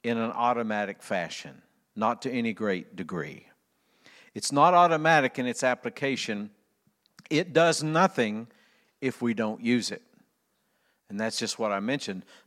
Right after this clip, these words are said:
<clears throat> about my early days as a Christian. I didn't know anything about it and wasn't taught anything about it. As a matter of fact, that, that phrase, spiritual authority, wasn't even used in our circles.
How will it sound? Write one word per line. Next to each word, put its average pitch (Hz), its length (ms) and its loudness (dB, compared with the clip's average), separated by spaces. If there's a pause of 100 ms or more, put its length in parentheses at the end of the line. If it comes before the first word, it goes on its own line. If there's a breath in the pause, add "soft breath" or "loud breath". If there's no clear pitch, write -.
(140)
<clears throat> - 380 -4
about 113 420 -2 (880)
my 120 280 0
early 110 220 0
days 101 300 -4
as 95 140 -14
a 95 40 -18
Christian. 123 440 -6
I 107 140 -6
didn't 104 240 -8
know 120 180 -2
anything 101 380 -8
about 117 320 -2
it 101 100 -8 (680 soft breath)
and 101 680 -4
wasn't 110 360 -4
taught 123 320 2
anything 104 420 -8
about 95 320 -6
it. 117 240 -12
As 107 200 -8
a - 20 -12
matter 123 180 0
of 117 80 -4
fact, 117 320 -2
that, 123 380 -4
that 135 200 0
phrase, 101 680 -2 (320 soft breath)
spiritual 120 600 -2
authority, 101 520 -4
wasn't 110 400 -2
even 101 300 -6
used 113 340 0
in 101 100 -6
our 87 180 -6
circles. 76 600 -12